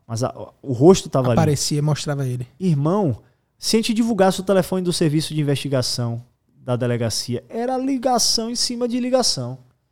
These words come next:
Speaker 1: E aí aquele cara que tava preso, simplesmente por ter roubado uma banana, podia surgir várias informações de homicídio,
Speaker 2: Hum.
Speaker 1: de envolvimento com tráfico. E aí a Polícia Civil tinha o que investigar.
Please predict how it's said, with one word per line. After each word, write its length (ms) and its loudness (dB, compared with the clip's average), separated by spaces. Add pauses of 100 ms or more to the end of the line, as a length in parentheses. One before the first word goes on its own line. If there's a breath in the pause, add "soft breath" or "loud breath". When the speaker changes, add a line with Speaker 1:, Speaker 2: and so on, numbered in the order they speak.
(600)
Speaker 1:
E 100 0
aí 180 2
aquele 380 2
cara 260 6
que 60 -6
tava 240 6
preso, 540 -2
simplesmente 500 -4
por 120 -20
ter 120 0
roubado 480 6
uma 120 2
banana, 540 2 (880)
podia 360 4
surgir 320 0
várias 680 0
informações 600 -2
de 80 -2
homicídio, 800 -2 (140)
Speaker 2:
Hum. 40 -16 (300)
Speaker 1:
de 120 -6
envolvimento 600 -2
com 140 -8
tráfico. 680 -2 (280)
E 140 -8
aí 280 -2
a 60 -4
Polícia 380 -2
Civil 540 -4
tinha 400 -2
o 60 2
que 120 -4
investigar. 640 -2